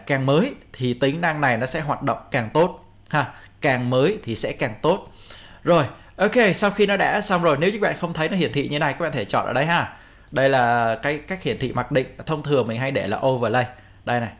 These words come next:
cái màu đỏ cho các bạn dễ nhìn ha.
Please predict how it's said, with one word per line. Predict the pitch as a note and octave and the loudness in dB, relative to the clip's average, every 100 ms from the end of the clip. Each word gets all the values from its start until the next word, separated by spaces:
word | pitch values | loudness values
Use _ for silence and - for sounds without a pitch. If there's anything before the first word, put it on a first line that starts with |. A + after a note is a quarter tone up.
| - - | -18 -4
cái | B2+ | -2
màu | C#3 A2+ | 0 0
đỏ | - C2+ F2+ | 0 -4 -6
cho | A#2+ A2+ A2 | -2 0 0
các | G#2+ C3+ | 0 -2
bạn | D2 F2+ | -2 -4
dễ | G#2+ A#2+ | -4 -2
nhìn | B2 G#2+ F2+ | -2 -2 -4
ha. | A2+ | -6